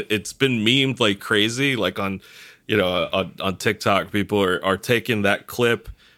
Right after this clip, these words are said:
and then showing themselves trying it and then, like, cutting to them, like,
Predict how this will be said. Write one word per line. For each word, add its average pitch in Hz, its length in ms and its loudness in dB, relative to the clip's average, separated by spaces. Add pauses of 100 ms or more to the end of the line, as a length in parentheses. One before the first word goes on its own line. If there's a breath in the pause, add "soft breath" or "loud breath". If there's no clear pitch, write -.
(220 soft breath)
and 104 160 2
then 101 320 0
showing 120 520 2
themselves 110 460 0
trying 120 580 2
it 160 280 0 (180)
and 110 200 2
then, 113 140 2
like, 98 440 0 (580 soft breath)
cutting 127 340 2
to 127 120 0
them, 113 440 0
like, 104 260 2